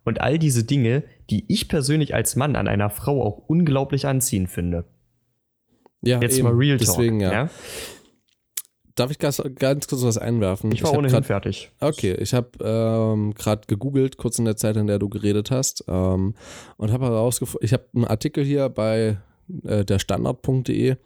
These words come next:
Speaker 2: Ja, will, kann man, kann jeder selber gucken. Ich sitz, ne, ich hab jetzt mal alles rausgepickt, ne, aber da steht, die Studie ergab, dass die meisten Jugendlichen im Normalgewicht auch während ihrer gesamten, äh, Kindheit normalgewichtig waren. Fast die Hälfte, in Klammern dreiundfünfzig Prozent der adipösen Jugendlichen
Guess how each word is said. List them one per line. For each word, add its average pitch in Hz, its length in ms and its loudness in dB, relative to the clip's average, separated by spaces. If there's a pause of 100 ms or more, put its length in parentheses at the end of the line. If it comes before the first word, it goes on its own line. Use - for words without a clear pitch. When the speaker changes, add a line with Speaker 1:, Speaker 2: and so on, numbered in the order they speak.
(300)
Speaker 2:
Ja, 95 220 0
will, 110 100 2
kann 104 180 0
man, 101 280 0
kann 101 180 0
jeder 104 280 2
selber 104 200 0
gucken. 117 400 -2
Ich - 140 -8
sitz, - 480 0
ne, 113 180 0
ich 107 160 -2
hab 117 60 2
jetzt 113 200 -2
mal 101 120 -2
alles 113 240 0
rausgepickt, - 480 -2
ne, 117 80 -2
aber 110 200 0
da 101 40 0
steht, 131 320 0 (440)
die 123 80 4
Studie 147 260 0
ergab, 107 400 -2
dass 123 120 -2
die - 80 -2
meisten 113 340 0
Jugendlichen 131 440 0
im 107 100 2
Normalgewicht 127 800 0 (400)
auch - 280 0
während 147 460 0
ihrer 117 220 0
gesamten, 120 800 0
äh, 117 280 0
Kindheit 113 640 -2 (100)
normalgewichtig 104 1080 0
waren. 62 280 -2
Fast - 360 -2
die 131 80 0
Hälfte, 127 480 0
in 117 140 0
Klammern 104 240 0
dreiundfünfzig 107 560 0
Prozent 123 420 0
der - 120 -2
adipösen 120 520 0
Jugendlichen 139 680 0